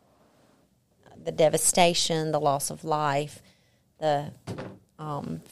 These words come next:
families being separated. I mean, ev-,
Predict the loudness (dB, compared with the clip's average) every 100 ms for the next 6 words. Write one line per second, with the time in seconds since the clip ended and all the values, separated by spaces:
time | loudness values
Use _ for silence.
0 | 0 0 2 -4 -6 -10 -12 -12 -2 -2
1 | -2 -2 -2 0 -2 -4 -6 -10 _ _
2 | _ _ _ _ _ _ -18 -6 -2 0
3 | 4 4